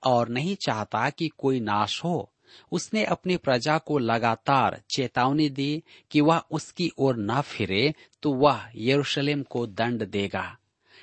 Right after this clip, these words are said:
यरूशलेम के विनाश के बाद इसराइली भविष्य के प्रति निराश थे, तो यहेजकेल ने उन्हें प्रोत्साहित किया, परंतु उसने उन्हें चिताया कि एक और शत्रु आने वाला है।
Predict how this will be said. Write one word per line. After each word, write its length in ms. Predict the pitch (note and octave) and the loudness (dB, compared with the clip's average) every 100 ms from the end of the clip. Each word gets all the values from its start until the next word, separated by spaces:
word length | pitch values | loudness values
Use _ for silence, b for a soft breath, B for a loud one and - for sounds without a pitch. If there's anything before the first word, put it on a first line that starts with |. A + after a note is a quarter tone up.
| b | b
यरूशलेम 600 | C3+ F3+ F3+ F#3+ G3+ A3 | 2 2 2 -4 -4 -4
के 180 | - D#3+ | -4 -4
विनाश 440 | B2 B2+ C#3 D3 | -2 0 -2 -4
के 140 | - A2+ | -6 -10
बाद 440 | - B2+ A2 F#2+ - _ _ _ | -2 2 2 -2 -10 _ _ _
इसराइली 600 | C#3 - - E3+ E3 C3 | -10 -6 2 4 4 2
भविष्य 540 | C3 A2+ C#3 F#3+ - F3+ | -2 -2 -2 -2 -2 -6
के 180 | - C#3 - | -4 -6 -2
प्रति 500 | D3 D#3+ - G#2 - | -2 0 -2 -4 -4
निराश 480 | G#2+ A2 A2+ A#2+ - - | -6 0 4 2 0 -10
थे, 220 | F#2+ E2+ G2+ _ _ _ _ _ _ - | -12 -12 -16 _ _ _ _ _ _ 2
तो 360 | F#3+ C3+ D3+ - b | 6 6 4 0 b
यहेजकेल 640 | G#2+ C3+ F3 F3+ - A3 | 0 2 2 0 -2 -2
ने 120 | F#3+ F#3 | 0 -2
उन्हें 320 | - C#3+ D3 | -2 -2 -2
प्रोत्साहित 640 | - A#2+ G#2+ - A2 C#3+ | -2 -2 -2 -4 -4 -4
किया, 420 | - G#2+ G2 F2 - _ - | -8 -4 -4 -4 -8 _ -6
परंतु 460 | A2 A2 G#2+ - - - | -2 -2 -4 -6 -6 -2
उसने 500 | F3+ - D#3+ D#3 E3 B B | -4 -2 -2 0 -2 B B
उन्हें 300 | D3 D3+ D#3 D3+ - | 0 2 2 -2 -4
चिताया 640 | B2+ - C#3+ A2 G2 C3+ - b - | -4 2 4 4 2 0 -6 b -8
कि 120 | D3 - | -8 -2
एक 280 | E3+ G3+ - | 2 2 0
और 280 | - C3 B2+ | 2 2 2
शत्रु 520 | - F#3+ - D3 C#3+ - | 0 -2 0 -2 -2 -2
आने 280 | A2 G#2+ A#2 | 0 0 0
वाला 340 | G#2+ G2+ G2 G2 | 0 2 2 -2
है। 380 | A#2 D3 A2 | -4 -6 -6